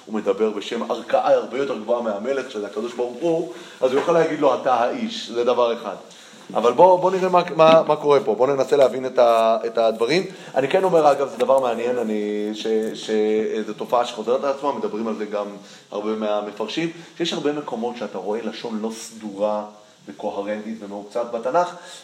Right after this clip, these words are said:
שזה כאילו נכתב ככה כדי לתת לך את התחושה שמי שמדבר הוא בעצמו, הוא מתרגש, הוא לא מספיק מסודר, אז הוא, הוא, הוא, הוא קצת מבולבל בעצמו, אז הוא, הוא, הוא קופץ, הוא מדבר והכל.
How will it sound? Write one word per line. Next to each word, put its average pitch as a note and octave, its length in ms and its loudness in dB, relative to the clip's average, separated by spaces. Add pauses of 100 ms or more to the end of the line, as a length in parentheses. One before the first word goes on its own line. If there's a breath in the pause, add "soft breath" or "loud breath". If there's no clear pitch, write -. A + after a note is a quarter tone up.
(100)
שזה B2 260 -8
כאילו E3+ 340 -2
נכתב E3 440 0 (120)
ככה F3 420 0 (120)
כדי C3 160 -6
לתת C3 280 2
לך - 100 -4
את C3 120 0
התחושה F#3 720 0 (380 loud breath)
שמי D#3 240 -2
שמדבר F#3+ 420 2
הוא D#3 140 -6
בעצמו, C3 280 -2
הוא E3 120 -4
מתרגש, B2 760 -4 (220 loud breath)
הוא D3+ 100 4
לא E3+ 60 6
מספיק F#3 320 -2
מסודר, F3 400 2
אז D#3+ 200 4
הוא, D3+ 140 -8
הוא, E3+ 180 -6
הוא, E3+ 240 -4
הוא F3 100 -10
קצת - 240 0
מבולבל D#3 460 2
בעצמו, C#3+ 500 0
אז A#2 80 -2
הוא, A#2 120 -8
הוא, C#3+ 160 -4
הוא - 100 -12
קופץ, D3+ 420 0
הוא B2 120 -10
מדבר C3+ 340 2
והכל. D#3+ 320 2